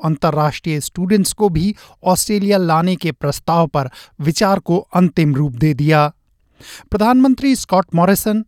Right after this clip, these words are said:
انترراجیہ یاتایات کو کھولنے کو اتسک ہیں، کیونکہ راجیوں کی سیمائیں بند ہونے کے کارن ہر ہفتے پانچ ہزار لوگ بے روزگار ہوتے ہیں اور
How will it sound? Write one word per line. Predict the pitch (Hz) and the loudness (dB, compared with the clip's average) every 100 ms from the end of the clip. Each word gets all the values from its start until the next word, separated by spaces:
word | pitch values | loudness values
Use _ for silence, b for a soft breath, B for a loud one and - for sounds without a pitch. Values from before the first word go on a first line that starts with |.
| _ _ | _ _
انترراجیہ | 185 190 214 175 175 170 170 175 | -2 0 2 2 2 0 0 0
یاتایات | 135 131 - 143 147 156 175 | 0 -2 0 0 2 2 0
کو | - 151 | -2 -8
کھولنے | - - 180 170 160 | -6 0 2 2 0
کو | 156 170 - | -4 -8 -8
اتسک | 175 - 202 - | -6 -2 -2 -2
ہیں، | 170 175 - b b | -2 -4 -8 b b
کیونکہ | 185 196 - 160 | -2 -2 -2 -2
راجیوں | 143 165 147 160 | 0 -2 0 -4
کی | 127 151 | -2 -6
سیمائیں | - 160 156 160 147 | -4 -2 0 0 -2
بند | 135 151 127 | -2 -2 -2
ہونے | 156 156 143 | -2 -2 -2
کے | - 143 | -4 -6
کارن | - 156 151 135 - B B - | -2 0 0 -2 -8 B B -6
ہر | 202 226 | -2 0
ہفتے | 185 - 147 135 B B _ | 0 -2 -8 -8 B B _
پانچ | 196 196 - | -2 0 -2
ہزار | 165 160 160 131 | -2 0 0 0
لوگ | 160 165 127 110 | 0 0 -4 -4
بے | 147 | -2
روزگار | 139 143 127 151 151 135 | 0 0 -2 0 0 0
ہوتے | 143 - 160 | -4 -2 -2
ہیں | 151 160 165 - B B B _ | 0 0 -2 -6 B B B _
اور | 165 | -4